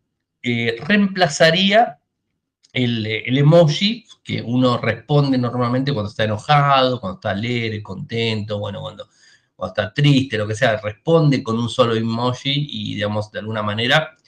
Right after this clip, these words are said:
hace su respuesta y no tiene que andar escribiendo.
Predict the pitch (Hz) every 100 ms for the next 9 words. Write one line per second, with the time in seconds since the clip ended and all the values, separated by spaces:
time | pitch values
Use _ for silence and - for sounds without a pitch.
0 | _ _ _ - 131 135 117 110 110 -
1 | 143 127 107 113 113 107 107 107 - 131
2 | 147 165 226